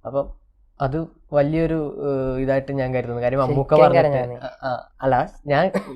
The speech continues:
Speaker 1: മൂവീസിലൊക്കെ ഗ്ലിസറിൻ ഇല്ലാണ്ടാണ് കരയുന്നത് മിക്ക മൂവീസും.
Speaker 2: ഓക്കെ.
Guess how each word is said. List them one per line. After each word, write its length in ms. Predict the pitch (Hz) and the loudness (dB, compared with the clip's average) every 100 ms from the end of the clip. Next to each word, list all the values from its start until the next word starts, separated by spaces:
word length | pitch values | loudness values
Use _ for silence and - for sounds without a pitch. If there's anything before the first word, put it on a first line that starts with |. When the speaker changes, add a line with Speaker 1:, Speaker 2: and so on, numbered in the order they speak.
| 143 131 - 135 - | -8 -8 -12 -14 -12
Speaker 1:
മൂവീസിലൊക്കെ 680 | 139 139 143 156 175 185 185 | -8 -4 -2 -4 -2 -2 -2
ഗ്ലിസറിൻ 460 | 190 160 147 160 180 | -4 -4 -2 0 0
ഇല്ലാണ്ടാണ് 400 | 165 165 170 170 | 0 0 -2 2
കരയുന്നത് 420 | 160 131 131 120 | 2 2 -4 -10
മിക്ക 240 | 120 120 127 | -16 -18 -18
മൂവീസും. 400 | 123 117 117 127 | -18 -20 -14 -12
Speaker 2:
ഓക്കെ. 220 | 120 113 | -10 -14